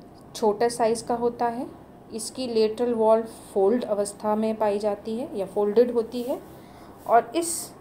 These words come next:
पायरोलिक स्टमक संरचना में दो निश्चित चैम्बर होते हैं, डॉर्सल चैम्बर और वेंट्रल चैम्बर। ऊपर वाला डॉर्सल चैम्बर और नीचे वाला वेंट्रल चैम्बर।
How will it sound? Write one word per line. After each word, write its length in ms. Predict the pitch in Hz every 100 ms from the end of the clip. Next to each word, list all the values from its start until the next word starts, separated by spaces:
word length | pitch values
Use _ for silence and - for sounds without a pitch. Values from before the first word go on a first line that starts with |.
| - -
पायरोलिक 540 | 226 226 233 233 247
स्टमक 500 | - - 214 208 208 -
संरचना 540 | - 202 190 - 208 196
में 360 | 208 262 202
दो 200 | 190 254
निश्चित 440 | 262 226 - 269 -
चैम्बर 380 | 214 180 185
होते 260 | 180 170 170
हैं, 260 | 156 151 165
डॉर्सल 340 | 185 185 240
चैम्बर 480 | 240 240 254 339 415 -
और 120 | 196
वेंट्रल 360 | 180 160 160 160
चैम्बर। 380 | 160 151 156 - - - - - - - 220
ऊपर 280 | 220 277
वाला 280 | 277 262 285
डॉर्सल 400 | 247 180 - 226
चैम्बर 400 | 226 240 247 320
और 200 | 359 202
नीचे 360 | 196 202 - 208
वाला 320 | 170 165 330 - -
वेंट्रल 400 | 208 202 - 165
चैम्बर। 440 | 151 143 - -